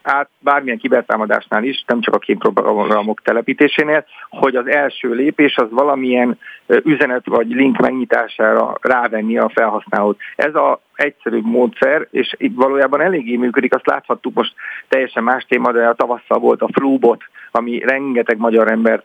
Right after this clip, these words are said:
androidos telefonját megfertőzte, hogy a csomagod érkezett, ez volt az üzenet,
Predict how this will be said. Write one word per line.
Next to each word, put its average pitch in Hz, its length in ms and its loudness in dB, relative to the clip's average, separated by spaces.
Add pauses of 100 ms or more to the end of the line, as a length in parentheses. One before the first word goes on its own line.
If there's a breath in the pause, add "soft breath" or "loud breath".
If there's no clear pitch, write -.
(120)
androidos 117 600 0
telefonját 113 480 0
megfertőzte, 113 540 -2
hogy 113 80 2
a 117 60 2
csomagod 120 380 -2
érkezett, 113 540 0
ez 110 80 -2
volt 113 200 0
az 104 100 -2
üzenet, 110 380 0